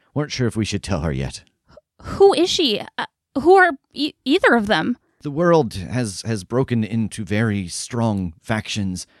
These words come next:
Speaker 1: Um, James is the leader of one of the human groups, and Kim is kind of the, I don't, I don't know, the second in command or the favorite child of, uh, the leader of one of the other groups, the House of Strom.
Speaker 2: Why do I know that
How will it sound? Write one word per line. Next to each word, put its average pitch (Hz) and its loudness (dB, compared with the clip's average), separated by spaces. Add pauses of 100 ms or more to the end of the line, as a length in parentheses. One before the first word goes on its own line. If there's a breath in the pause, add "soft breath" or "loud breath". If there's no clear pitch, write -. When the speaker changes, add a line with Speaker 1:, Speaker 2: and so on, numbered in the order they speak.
(120)
Speaker 1:
Um, 90 -6 (300)
James 135 0
is 120 -8
the 110 -12
leader 117 0
of 95 -4
one 95 -2
of 92 -6
the 101 -8
human 113 -2
groups, 107 -4 (240)
and 92 -8
Kim 131 0 (120)
is 101 -8 (140)
kind 113 -4
of 95 -2
the, 95 -4 (360 loud breath)
I 101 -12
don't, 90 -10
I 78 -8
don't 90 -8
know, 95 -4
the 80 -10
second 107 -4
in 113 -4
command 123 0
or 95 -4
the 95 -10
favorite 117 -2
child 127 0
of, 87 -4 (280)
uh, 90 -8
the 90 -6
leader 98 0
of 90 -6
one 101 -6
of 85 -6
the 92 -6
other 113 -2
groups, 104 -4
the 87 -8
House - -6
of - -10
Strom. 110 -4 (240)
Speaker 2:
Why - -6
do 480 0 (100)
I 427 0
know 311 6
that 226 -4